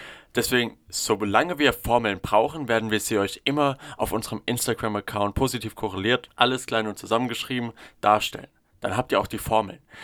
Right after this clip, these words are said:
Aber grundsätzlich müssen wir sagen, wir arbeiten, soweit es geht, wenn möglich, immer ohne Formeln. Denn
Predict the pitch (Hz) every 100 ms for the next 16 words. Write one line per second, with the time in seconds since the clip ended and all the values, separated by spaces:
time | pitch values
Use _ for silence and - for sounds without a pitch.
0 | - - 120 135 - 170 - 151 - 143
1 | - - - 143 143 131 143 151 135 135
2 | - - - - 139 117 143 143 127 120
3 | - - 113 117 117 196 - - 117 131
4 | 160 - 107 117 131 131 139 143 139 -
5 | 143 147 120 151 160 151 - 107 92 92
6 | - _ _ _ - 139 156